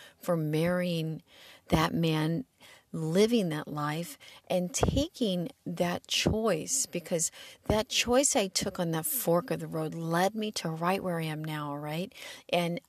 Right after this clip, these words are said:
I am just so grateful, because not in a million years, okay, not in a million years would I have ever ended up in San Diego. Not to say I don't love San Diego, and I don't think it's, um, have special <laughs> qualities. Obviously,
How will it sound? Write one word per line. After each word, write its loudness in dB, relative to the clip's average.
I -4
am -6
just -2
so 0
grateful, -2
because -6
not -2
in -2
a 2
million 4
years, -6
okay, -4
not 0
in 2
a 2
million 2
years 0
would -2
I -2
have -4
ever -6
ended -4
up -6
in -8
San -4
Diego. -6
Not 2
to -2
say 2
I -2
don't -4
love -4
San -4
Diego, -4
and -8
I -4
don't -6
think -10
it's, 4
um, -4
have -4
special 2
<laughs> -8
qualities. 2
Obviously, -2